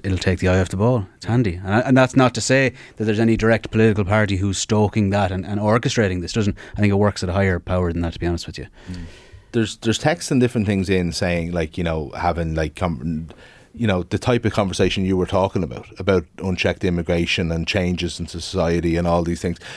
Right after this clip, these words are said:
Speaker 3: that I think, again, legitimate conversations that could be had, be you on one side or the other.
Speaker 2: Yeah.
Speaker 3: But again, this isn't what we're talking about in terms of the, you know, for example,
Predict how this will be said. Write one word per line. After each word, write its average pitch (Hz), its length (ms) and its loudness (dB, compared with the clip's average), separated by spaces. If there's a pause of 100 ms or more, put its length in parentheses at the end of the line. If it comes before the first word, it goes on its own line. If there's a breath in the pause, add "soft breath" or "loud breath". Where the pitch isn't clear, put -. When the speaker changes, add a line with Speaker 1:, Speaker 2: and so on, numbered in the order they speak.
(160 loud breath)
Speaker 3:
that 151 140 6
I 151 40 6
think, 175 320 -4 (200)
again, 123 400 0 (120)
legitimate 120 460 6
conversations 101 720 2
that 90 140 -2
could 90 180 0
be 92 80 -2
had, 92 440 -4
be 98 120 0
you 101 240 4
on 87 120 2
one 95 140 0
side 90 280 2
or 85 100 0
the 90 160 2
other. 95 320 2
Speaker 2:
Yeah. 90 180 -8 (320 loud breath)
Speaker 3:
But 101 140 0
again, 101 260 2
this 104 180 0
isn't 98 200 2
what 82 160 2
we're 82 100 0
talking 87 340 0
about 82 280 0
in 87 120 -4
terms 85 320 -2
of 80 320 -2 (420 loud breath)
the, 82 420 2 (400)
you 98 100 0
know, 82 240 0 (140)
for 101 240 2
example, 87 560 0